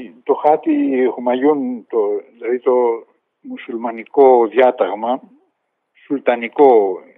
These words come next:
συγκεκριμένα, ε, ήταν υπό την πίεση μετά τον Ρωσοτουρκικό πόλεμο και ήταν υπό την πίεση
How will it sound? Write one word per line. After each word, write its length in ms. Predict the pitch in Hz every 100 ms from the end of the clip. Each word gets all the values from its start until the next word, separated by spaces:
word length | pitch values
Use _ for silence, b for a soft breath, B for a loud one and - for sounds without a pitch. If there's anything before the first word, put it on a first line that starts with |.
| _
συγκεκριμένα, 720 | - 113 - 120 135 165 165 B B B B B B
ε, 200 | 151 135 131 - - - _ - - - - -
ήταν 260 | 170 185 170
υπό 220 | 165 156
την 220 | 139 123
πίεση 540 | 165 175 139 - 139
μετά 320 | 131 131 156 147
τον 300 | 139 131 120
Ρωσοτουρκικό 840 | 117 110 117 107 113 - - 120
πόλεμο 420 | - 120 135 156
και 140 | 151 156
ήταν 220 | 165 165
υπό 200 | 147 139
την 200 | 139 120
πίεση 560 | 160 139 117 127 107